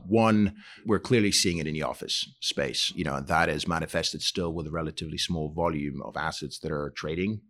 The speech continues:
given my earlier comment regarding the, the general compression on the volume of overall, uh, transactions that are happening in Europe. But, you know, that's a sector that's clearly facing multiple headwinds.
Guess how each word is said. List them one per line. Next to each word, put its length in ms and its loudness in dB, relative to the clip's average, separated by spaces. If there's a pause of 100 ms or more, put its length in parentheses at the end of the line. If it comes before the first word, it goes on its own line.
(120)
given 160 -2
my 100 -4
earlier 240 -2
comment 360 -6
regarding 420 -2
the, 80 -6
the 160 -8
general 420 -4
compression 640 -8
on 100 -4
the 80 -6
volume 360 0
of 100 -8
overall, 640 -4
uh, 180 -8
transactions 540 -4
that 80 -4
are 60 -4
happening 360 -2
in 100 0
Europe. 400 6 (400)
But, 120 6
you 80 12
know, 100 10
that's 240 8
a 40 6
sector 360 6
that's 140 0
clearly 260 2
facing 360 0
multiple 500 0
headwinds. 560 -8